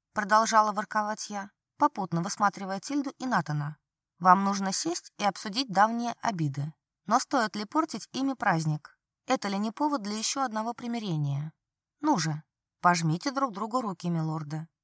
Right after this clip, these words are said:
Ради меня, прошу». Если леди Клани разыграла фарс, почему бы мне не поступить так же? Зато окончательно спутаю карты врагу. Муж разгадал мои намерения и первым протянул руку.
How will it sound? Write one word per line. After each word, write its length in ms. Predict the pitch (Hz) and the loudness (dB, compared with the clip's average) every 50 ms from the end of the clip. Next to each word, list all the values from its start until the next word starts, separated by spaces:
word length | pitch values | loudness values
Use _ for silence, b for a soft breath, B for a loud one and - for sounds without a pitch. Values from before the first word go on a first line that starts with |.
| _ _ | _ _
Ради 280 | - 185 190 185 196 226 | 0 2 2 2 2 0
меня, 380 | 247 277 294 269 196 151 147 _ _ _ _ _ | -2 -2 -2 -2 -4 -6 -8 _ _ _ _ _
прошу». 460 | - - 254 269 - - - 175 156 - _ _ _ _ _ _ _ _ _ _ _ _ _ _ _ _ | -2 0 0 0 0 -2 -6 -8 -8 -10 _ _ _ _ _ _ _ _ _ _ _ _ _ _ _ _
Если 340 | 170 185 208 220 - - 202 | -4 -2 -2 -2 -4 -4 -6
леди 240 | 202 202 180 208 - | -6 -6 -6 -8 -2
Клани 320 | - 214 196 190 190 180 | 2 4 4 4 4 2
разыграла 500 | 175 180 175 185 170 170 165 165 165 165 | 0 0 -2 -2 -2 0 0 0 0 -2
фарс, 480 | - - 165 160 180 - - - - _ _ _ _ _ | -4 -2 -2 -2 -2 -2 -6 -8 -10 _ _ _ _ _
почему 320 | - 247 - - 247 262 247 | -8 -6 -4 -2 -2 -2 -2
бы 100 | 247 247 | -2 0
мне 120 | 254 285 | 0 0
не 120 | 320 320 302 | 0 0 -2
поступить 480 | - 269 - - - - 285 269 - | -4 -6 -10 -10 -10 -8 -10 -10 -4
так 240 | - - 165 147 139 | -2 -2 0 0 -2
же? 280 | 135 131 139 143 160 - _ _ _ _ _ _ | -4 -6 -8 -8 -10 -14 _ _ _ _ _ _
Зато 360 | 160 180 190 - - 285 302 - | -2 0 0 4 4 2 2 2
окончательно 640 | - 196 - - 254 269 - 262 - - 185 180 175 | -2 0 2 2 2 2 0 -4 -4 -2 -2 -2 -2
спутаю 400 | 175 - - 220 185 - 202 196 | -4 -4 -8 -10 -10 -8 -8 -6
карты 320 | - - 226 233 - - 214 | 0 2 0 0 0 -4 -6
врагу. 420 | 208 208 214 175 151 143 139 143 - _ _ _ _ _ _ _ _ - | -6 -4 -4 -4 -4 -6 -6 -8 -10 _ _ _ _ _ _ _ _ -6
Муж 280 | 190 214 214 - - | -2 -2 -2 0 -2
разгадал 480 | 208 208 196 190 214 202 214 202 190 185 | -2 -2 -2 -2 2 4 6 6 6 6
мои 180 | 185 185 185 | 4 0 0
намерения 520 | 190 196 208 233 269 320 330 285 233 202 185 | 0 -2 -2 -2 -2 -2 -2 -2 -2 -4 -6
и 180 | - - 214 | -8 -10 -10
первым 320 | - 214 202 190 196 208 208 | -8 -6 -4 -2 -2 -2 -4
протянул 460 | - 247 247 - 254 240 247 262 277 | -4 -6 -6 -6 -6 -4 -4 -2 -2
руку. 400 | 285 233 165 - - 160 170 165 | -2 -4 -6 -8 -10 -10 -10 -12